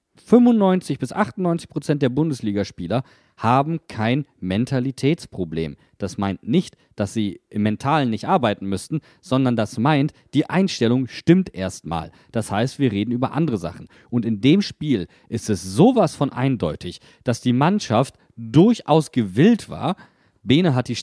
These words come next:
die, die, die Statistiken auch genommen, aber sie hatten erst besseren Zugriff, nachdem Bo Svensson seinen Initialfehler mit der Startaufstellung behoben hat. Und das müsste bei ihm jetzt alle Glocken zum Klingen bringen. Und da fragt ihn der The-Zone-Kommentator nach dem Spiel,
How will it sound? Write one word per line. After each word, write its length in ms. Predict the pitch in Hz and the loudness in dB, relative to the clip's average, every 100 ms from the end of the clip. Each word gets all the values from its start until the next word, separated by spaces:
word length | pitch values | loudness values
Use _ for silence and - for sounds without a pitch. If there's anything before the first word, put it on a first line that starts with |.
| - | -8
die, 320 | 117 113 107 | 0 2 2
die, 200 | - 110 | -2 -6
die 100 | 104 | -4
Statistiken 540 | 107 110 - 160 135 104 | -2 -2 -2 -2 -4 -6
auch 120 | 107 | -4
genommen, 360 | 101 123 120 123 - | 0 2 2 -2 -4
aber 160 | 139 139 | 0 2
sie 120 | 156 | 4
hatten 220 | 180 - | 0 -2
erst 320 | 147 196 180 | -2 0 2
besseren 320 | 143 131 131 123 | 0 0 0 -4
Zugriff, 400 | - 165 127 139 _ - | -2 2 2 2 _ -4
nachdem 560 | 127 - 131 139 143 | -4 -2 0 0 2
Bo 160 | 127 175 | 0 0
Svensson 440 | - 139 170 147 | 0 -4 -2 -2
seinen 220 | 123 123 123 | 0 0 0
Initialfehler 1160 | 131 123 - - 123 180 190 - 107 95 135 - - | 0 0 -4 -2 0 2 0 -2 -2 2 0 0 -4
mit 120 | 127 | 0
der 120 | 123 | 0
Startaufstellung 760 | 117 147 170 123 - 107 110 110 | 2 0 0 -2 -2 2 2 2
behoben 540 | 120 113 220 127 80 | -2 0 0 0 -4
hat. 200 | 80 - _ _ _ _ - | -8 -12 _ _ _ _ 2
Und 140 | 139 | 4
das 140 | 151 | 4
müsste 300 | 143 185 - | 6 4 4
bei 160 | 147 139 | 2 2
ihm 200 | 147 175 | 2 2
jetzt 160 | 143 - | 2 -2
alle 380 | - 170 226 165 - 104 117 | -4 2 4 4 0 -6 4
Glocken 480 | 131 175 - 170 | 6 6 4 0
zum 200 | 160 156 | 2 -2
Klingen 440 | - 143 208 127 101 | 0 2 4 4 2
bringen. 320 | 92 98 135 - - - | 0 0 -2 -4 -20 -6
Und 140 | - 156 | 0 4
da 80 | 156 | 4
fragt 360 | 196 226 254 | 4 4 4
ihn 120 | 170 | 2
der 100 | 127 117 | 4 4
The-Zone-Kommentator 880 | 104 101 101 101 95 101 95 95 | 4 4 4 2 0 -2 -2 -2
nach 200 | 85 82 | -2 -4
dem 140 | 82 80 | -8 -14
Spiel, 440 | - 69 80 147 | -14 -10 -4 -4